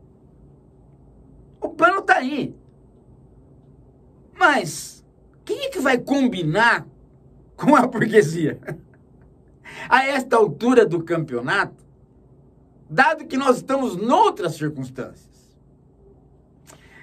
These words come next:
Então, antes de eu pôr os, os senões que eu já estou pondo, deixa eu mostrar pra vocês a própria proposta do Ciro,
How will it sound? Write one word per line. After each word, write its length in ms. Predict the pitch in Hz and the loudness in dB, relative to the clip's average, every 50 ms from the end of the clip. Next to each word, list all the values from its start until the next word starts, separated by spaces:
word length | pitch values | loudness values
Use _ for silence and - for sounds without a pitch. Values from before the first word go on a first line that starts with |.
| - _ | -20 _
Então, 220 | - - 381 403 330 | -4 0 0 0 0
antes 340 | 330 359 381 - - - - | 0 0 -2 -2 -4 -2 2
de 120 | - 208 | 4 4
eu 260 | 196 180 156 - - - _ _ _ _ _ _ _ _ _ | 4 4 2 -8 -12 -18 _ _ _ _ _ _ _ _ _
pôr 400 | - 214 233 202 170 147 - - - - | 6 6 6 6 4 0 -4 -8 -14 -10
os, 720 | - 156 151 147 143 127 - - - - - - - - - _ - - _ _ _ - - _ - | -4 -2 -2 -2 -2 -4 -8 -12 -18 -20 -20 -20 -20 -20 -20 _ -20 -20 _ _ _ -20 -20 _ -12
os 200 | - 156 147 - | -10 -10 -8 -2
senões 560 | - 240 233 185 185 220 247 254 226 180 147 - | 2 4 4 4 4 2 2 2 2 0 -4 -4
que 100 | - 156 | -2 -2
eu 80 | 151 | 0
já 180 | 143 190 202 190 | 2 2 0 0
estou 280 | 165 - - 143 131 | 0 -4 -6 -6 -6
pondo, 480 | 123 - - 185 202 190 160 131 - - - - _ _ _ _ _ - - _ | -6 -8 -6 -4 -2 -2 -2 -4 -6 -10 -16 -20 _ _ _ _ _ -20 -20 _
deixa 400 | - - 466 539 508 - - 247 | -4 -2 -2 -2 -2 -2 0 0
eu 60 | 240 | 0
mostrar 360 | 220 196 170 - - 170 151 | 2 0 0 0 0 0 0
pra 140 | - - 131 | 0 -2 -6
vocês 380 | 120 117 127 127 139 196 208 220 | -6 -6 -8 -6 -4 -4 -2 -2
a 80 | 208 | -4
própria 360 | 208 - - 285 294 285 202 - | -2 0 0 0 0 0 -4 -6
proposta 600 | - 135 127 123 - - 123 110 107 107 - - | -6 -6 -8 -8 -8 -10 -10 -10 -10 -12 -16 -20
do 100 | 92 - | -20 -20
Ciro, 460 | - - 185 220 196 143 117 - | -16 -10 -4 -2 -2 -2 -2 -4